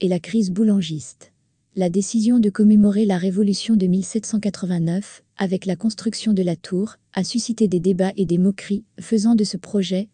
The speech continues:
un défi historique pour Eiffel. Un concours pour l'exposition universelle de Paris aboutit à la sélection du projet d'Eiffel parmi cent sept propositions.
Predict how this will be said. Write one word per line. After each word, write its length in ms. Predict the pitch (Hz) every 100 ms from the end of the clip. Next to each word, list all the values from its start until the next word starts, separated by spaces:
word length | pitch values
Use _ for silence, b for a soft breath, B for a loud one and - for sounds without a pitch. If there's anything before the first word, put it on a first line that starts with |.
| _
un 120 | 180
défi 300 | 170 208 202
historique 500 | 208 - 214 208 214
pour 200 | 202 214
Eiffel. 460 | 196 - 165 147 143 _ _ _ _
Un 140 | 190
concours 440 | 175 220 202 254 233
pour 160 | -
l'exposition 760 | 180 185 - 233 208 214 - 226
universelle 640 | 220 214 202 190 - 220
de 100 | 180
Paris 400 | 160 180 175 208 - -
aboutit 480 | 196 185 214 - 247
à 80 | 190
la 80 |
sélection 500 | 175 240 226 - -
du 140 | 214 170
projet 360 | - 208 202
d'Eiffel 440 | 196 190 - 196 202
parmi 320 | 208 208 190
cent 220 | - 226
sept 260 | - 247 208
propositions. 720 | - 208 190 175 - 170 143